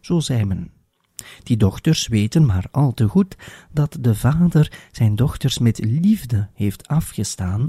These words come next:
aan onze lieve Heer. En dus, die roddels zijn maar wat de anderen zeggen.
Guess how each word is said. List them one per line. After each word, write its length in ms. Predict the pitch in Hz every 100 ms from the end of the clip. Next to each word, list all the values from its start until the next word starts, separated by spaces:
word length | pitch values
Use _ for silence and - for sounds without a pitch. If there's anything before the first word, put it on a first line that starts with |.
| -
aan 200 | 127 127
onze 260 | 123 131
lieve 200 | 117 117
Heer. 640 | 113 - 92 104 - - - _ _ _ _ _ - - - -
En 120 | 120
dus, 320 | 165 220 -
die 200 | 139 120
roddels 520 | 110 185 202 196 - - _
zijn 440 | - 107 127 175 175
maar 360 | 156 156 156 _ _ _ _
wat 200 | - 131
de 80 | -
anderen 560 | - 117 117 117 107 104
zeggen. 460 | - 92 90 82